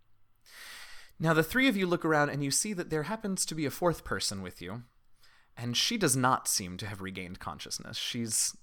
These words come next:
she's lying on the ground. She's actually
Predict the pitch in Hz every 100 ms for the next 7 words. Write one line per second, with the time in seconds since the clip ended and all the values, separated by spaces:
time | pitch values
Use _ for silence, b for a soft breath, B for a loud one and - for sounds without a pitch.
0 | - - - 123 123 117 110 107 101 98
1 | 98 92 90 95 - - 120 120 113 107
2 | 98